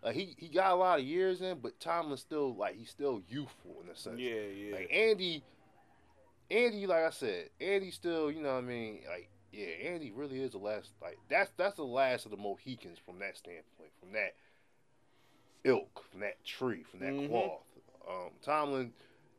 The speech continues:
Speaker 1: he's not far from, he's not far from there. But I'm saying, I think Tomlin's still young enough to where he could coach another fifteen, twenty years.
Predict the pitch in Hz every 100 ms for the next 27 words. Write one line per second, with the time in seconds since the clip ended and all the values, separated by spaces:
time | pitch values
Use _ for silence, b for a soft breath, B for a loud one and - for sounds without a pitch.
0 | - 139 143 139 120 - 131 117 123 101
1 | 131 131 117 - 117 107 - 117 98 85
2 | 82 87 82 107 98 104 92 87 110 101
3 | - 110 95 90 - 107 87 101 104 98
4 | 90 92 90 113 - 117 101 92 95 85
5 | - 98 - 95 87 92 87 87 87 76
6 | -